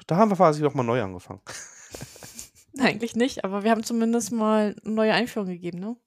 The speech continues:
Speaker 1: Genau, ja.
Speaker 2: Und wir waren beide auf der Inter J S, denn ich hab dann als Nachrücker es doch noch geschafft und somit hatte ich meine Challenge für, äh, dreiundzwanzig halt im Sack gehabt.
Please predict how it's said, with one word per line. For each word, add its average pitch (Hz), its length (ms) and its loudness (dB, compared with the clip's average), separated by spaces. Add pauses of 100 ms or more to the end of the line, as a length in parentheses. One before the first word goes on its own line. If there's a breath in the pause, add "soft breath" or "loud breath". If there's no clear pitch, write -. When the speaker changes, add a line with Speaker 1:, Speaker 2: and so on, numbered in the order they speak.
(520)
Speaker 1:
Genau, 107 400 2
ja. 98 120 -2 (760 loud breath)
Speaker 2:
Und 285 160 6
wir 302 120 6
waren 285 340 6
beide 262 240 6
auf 277 80 2
der - 120 2
Inter 320 180 2
J 320 100 2
S, 233 300 0
denn 226 300 6
ich 233 180 2
hab 247 120 2
dann 247 220 6
als 220 160 6
Nachrücker 240 400 4
es 277 80 0
doch 294 140 4
noch 214 140 2
geschafft 202 420 -4
und 214 100 0
somit 226 240 -2
hatte 233 140 -2
ich 233 80 -6
meine 220 200 2
Challenge 226 360 0
für, 220 720 2
äh, 214 120 2
dreiundzwanzig 220 760 -2
halt 220 340 2
im 226 140 -6
Sack 208 160 -2
gehabt. 175 340 -10